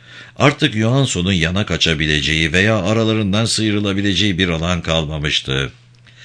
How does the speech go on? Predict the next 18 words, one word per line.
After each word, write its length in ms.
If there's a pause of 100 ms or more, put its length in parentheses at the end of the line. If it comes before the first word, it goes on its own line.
(280)
Yapmaya 520
çalıştıkları 600
şey 220
o 120
kadar 360
barizdi 560
ki 120
Johansson 600
şaşırmadı 680
bile. 300 (340)
İçi 240
korkuyla 580
dolmuştu. 720 (160)
Korku 440
ve 140
ümitsiz 500
bir 100
öfkeyle. 640